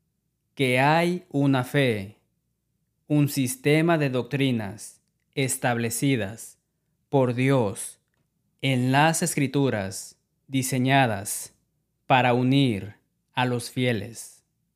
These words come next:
En Judas capítulo uno, versículo tres, el Espíritu Santo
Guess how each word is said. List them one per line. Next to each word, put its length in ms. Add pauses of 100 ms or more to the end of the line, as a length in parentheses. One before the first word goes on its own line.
(2250)
En 200
Judas 460
capítulo 500
uno, 320
versículo 580
tres, 680 (880)
el 180
Espíritu 580
Santo 680